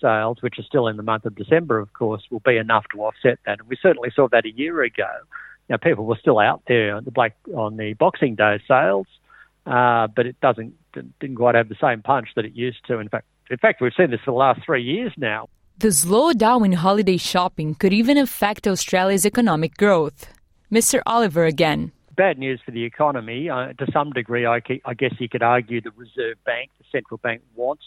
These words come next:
Speaker 1: to see a weaker economy, wants to see less spending to cool things down, to cool inflation down. Uh, but it does mean a tougher time, particularly for retailers,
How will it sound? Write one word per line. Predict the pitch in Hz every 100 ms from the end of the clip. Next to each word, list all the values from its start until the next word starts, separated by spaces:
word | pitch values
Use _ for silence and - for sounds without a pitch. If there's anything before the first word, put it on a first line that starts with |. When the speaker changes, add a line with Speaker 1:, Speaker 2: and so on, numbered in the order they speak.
| -
Speaker 1:
to | 107 -
see | 113 107
a |
weaker | 107 117 113 110 107
economy, | - 113 117 131
wants | 110 117 147 -
to | 113 -
see | 120 104
less | 110 107
spending | - 117 117 127 147
to | 120
cool | - 123 104
things | 120 104
down, | - 120 120
to | 113
cool | 135 110
inflation | 104 117 117 139 - 104
down. | 110 107 113 117 - - - _
Uh, | 123 117 113 127
but | 127 131
it | 127
does | 156 127 -
mean | 120 113 113 113
a | 117 113
tougher | - 127 113
time, | - 120 110 101
particularly | - 120 120 104 107
for | - 104
retailers, | 117 120 120 110 110 120